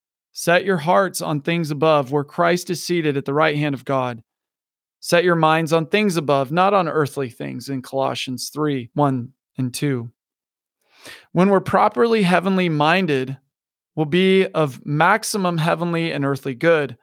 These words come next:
But when we are too earthly minded, we will ultimately bring no good to heaven or earth, C S Lewis writes. If you read history, you will find that the Christians who did the most for the present world were just those who thought the most of the next.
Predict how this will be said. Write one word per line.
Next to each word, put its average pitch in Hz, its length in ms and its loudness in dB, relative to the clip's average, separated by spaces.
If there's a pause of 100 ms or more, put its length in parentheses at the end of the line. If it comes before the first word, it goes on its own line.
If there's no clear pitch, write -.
(140)
But 180 220 0
when 196 280 2
we 220 140 2
are 170 160 4
too 185 380 -2
earthly 196 420 0
minded, 135 580 -2 (240)
we 160 120 0
will 151 260 0
ultimately 208 540 0
bring 151 380 2
no 151 200 2
good 139 320 0
to 151 120 -2
heaven 143 340 0
or 202 280 2
earth, 131 400 0 (240)
C 147 240 0
S 127 240 -2
Lewis 131 300 -4
writes. 135 480 -2 (1400)
If 147 120 -6
you 214 80 4
read 254 540 2
history, 160 580 0
you 156 100 0
will 165 140 2
find 175 420 2
that 160 140 -2
the 151 80 -4
Christians 196 560 -2
who 165 100 -4
did 175 240 0
the 175 80 2
most 139 380 0
for 160 120 -4
the 147 120 -2
present 175 360 0
world 139 280 -4
were 147 100 0
just 196 360 0
those 156 280 2
who 160 100 -4
thought 180 300 2
the 208 60 -4
most 143 360 0
of 135 120 -4
the 156 80 -4
next. 185 520 -2